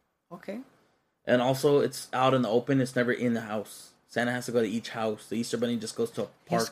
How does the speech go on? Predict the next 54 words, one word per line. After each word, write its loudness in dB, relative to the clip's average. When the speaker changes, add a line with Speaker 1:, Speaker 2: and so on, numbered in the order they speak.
Speaker 1:
go -2
down -6
Speaker 2:
pops -6
Speaker 1:
every -4
Speaker 2:
off. -12
Speaker 1:
fucking -16
chimney. -12
Speaker 2:
Yeah, 0
and, -2
and -2
what 4
about, 2
like, 0
these -6
houses -2
that -2
have -2
no 0
chimneys? -4
How -6
does -8
it -4
get 2
in? -2
Speaker 1:
Magic. -4
Speaker 2:
Exactly. 0
But 2
the 2
Easter 2
Bunny 6
just -2
goes 0
to 0
the 4
park, -2
pops -2
them 0
out. -2
Bye. 2
Bye. 6
Speaker 1:
Later. 8
Speaker 2:
Swoops. 2
Speaker 1:
Woo. 12
Speaker 2:
Like, 2
the-, 4
for 2
Speaker 1:
Later, 10
Speaker 2:
sure. 10
Speaker 1:
Minx. 6
Speaker 2:
But 12
also, 6
Speaker 1:
Uh-huh. 10
Speaker 2:
like, 6
Speaker 1:
Later. 6